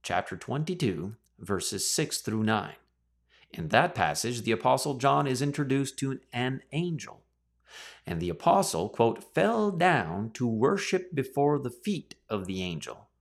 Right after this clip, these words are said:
Revelation twenty-two eight. But the angel, this messenger, said to John, quote,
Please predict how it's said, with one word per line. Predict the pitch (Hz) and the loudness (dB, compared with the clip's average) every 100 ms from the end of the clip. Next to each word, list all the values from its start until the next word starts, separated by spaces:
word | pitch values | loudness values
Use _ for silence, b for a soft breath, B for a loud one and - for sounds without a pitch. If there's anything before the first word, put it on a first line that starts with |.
| _ | _
Revelation | - 87 85 82 - 90 | -8 -4 -2 -4 -4 -8
twenty-two | - 85 80 90 | -8 -8 -8 -6
eight. | 131 117 - _ B B B | -4 -4 -8 _ B B B
But | 123 107 | 0 2
the | 131 - | 0 2
angel, | 175 226 180 78 92 | 2 2 0 -2 0
this | 104 214 | 0 0
messenger, | 127 196 - 82 82 104 | 0 0 0 -4 -2 -2
said | - - 220 240 - | 0 0 0 -2 -6
to | 98 | -6
John, | 82 82 64 151 | -2 -2 -4 -6
quote, | - 135 123 | 4 6 4